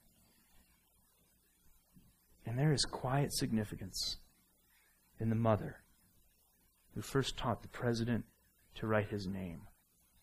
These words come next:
that will now sign all of those laws. Psalm eight reminds us there is more of God's signature in the human cell than in all the celestial bodies.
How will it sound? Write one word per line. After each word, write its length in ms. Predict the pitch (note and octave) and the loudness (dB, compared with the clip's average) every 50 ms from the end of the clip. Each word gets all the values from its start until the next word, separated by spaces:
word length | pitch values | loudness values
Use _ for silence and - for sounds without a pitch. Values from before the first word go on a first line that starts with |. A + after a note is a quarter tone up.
| _ _ _ _ _ _ _ _ _ - - | _ _ _ _ _ _ _ _ _ -10 -6
that 100 | - - | -4 -2
will 120 | A#2 A#2 | 0 2
now 160 | A#2 A2+ G#2 | 2 2 2
sign 560 | - - - - A#2+ A#2 A2+ A2 G#2 G#2 G#2 | 2 2 2 2 2 2 2 2 0 -2 -4
all 200 | G2 G2 G2+ G#2 | -6 -6 -6 -6
of 100 | G#2 F2+ | -4 -4
those 220 | G2+ G2+ G2 G#2 G#2+ | -4 -4 -4 -4 -6
laws. 520 | A2 - - - B2 - - - - - - _ _ _ _ _ _ _ _ _ _ _ _ _ _ _ _ - _ _ _ _ _ _ _ _ _ _ _ A5 _ _ - - - _ _ _ _ _ _ - - - - _ _ _ _ _ _ _ - - _ _ - - - - - - - | -8 -10 -10 -12 -12 -12 -12 -12 -12 -12 -14 _ _ _ _ _ _ _ _ _ _ _ _ _ _ _ _ -20 _ _ _ _ _ _ _ _ _ _ _ _ _ _ -20 -20 -20 _ _ _ _ _ _ -20 -20 -20 -20 _ _ _ _ _ _ _ -20 -20 _ _ -20 -14 -12 -10 -10 -8 -2
Psalm 340 | - - - C#3 C#3+ D3+ D#3 | 2 4 4 6 8 8 6
eight 120 | D#3+ - - | 6 4 2
reminds 460 | B2+ B2+ B2+ B2+ C3 C3 C3 A#2+ B2 | 2 2 2 2 2 2 2 0 0
us 320 | A#2 A2 - - - - - - - - - - - - - - - - - - - - - - - - - - - - - - - - - - - _ - - | 2 4 6 6 6 4 0 -6 -10 -10 -4 -2 -2 -2 -4 -6 -10 -12 -14 -16 -18 -18 -16 -14 -14 -16 -16 -18 -20 -20 -20 -20 -20 -20 -20 -20 -20 _ -10 0
there 180 | B2+ D3 D3 | 4 6 6
is 140 | C#3 C3 B2 | 8 6 6
more 320 | C3 C3 C3+ D3 D#3+ E3 E3 | 4 4 6 6 8 6 6
of 120 | C#3 C3+ | 6 4
God's 320 | C3+ C#3 B2 C3 B2+ - - D#3 D3 | 2 2 2 2 2 2 4 6 6
signature 640 | C3+ A#2+ A#2+ A2+ G2 - - - - - - - - _ - - - - - - - - - - - - - - - - - - - - | 6 4 2 0 -2 -4 -6 -8 -8 -10 -12 -16 -20 _ -20 -20 -20 -20 -20 -20 -20 -20 -20 -20 -20 -20 -20 -20 -20 -20 -20 -16 -8 -4
in 140 | C#3+ C3 B2 | -2 0 0
the 60 | A#2 | 0
human 420 | - - - D3+ D3 C#3+ C3 A#2+ | 0 2 4 6 6 8 6 6
cell 540 | A2 - - A#2 G#2+ G2 F#2+ F2+ F2 - - - - - - - - - - - - - - - - - - - - - - - - _ - - - - - | 4 4 4 4 2 0 -2 -6 -10 -14 -18 -20 -20 -20 -20 -18 -16 -16 -16 -16 -18 -18 -18 -20 -20 -20 -20 -20 -20 -20 -20 -20 -20 _ -20 -20 -20 -10 -6
than 140 | C3 B2 B2 | -2 -2 0
in 100 | B2 G#2+ | 0 2
all 240 | A2+ A#2 A#2+ B2 A2+ | 2 2 4 4 4
the 100 | A2+ A2 | 2 2
celestial 560 | - - - A2 G#2+ G#2 - - - G#2+ G2+ | 2 0 0 0 -2 -2 -4 -4 -4 -4 -4
bodies. 600 | G2+ G#2+ - - G2+ - - - - - - | -4 -6 -6 -8 -8 -10 -12 -10 -10 -10 -10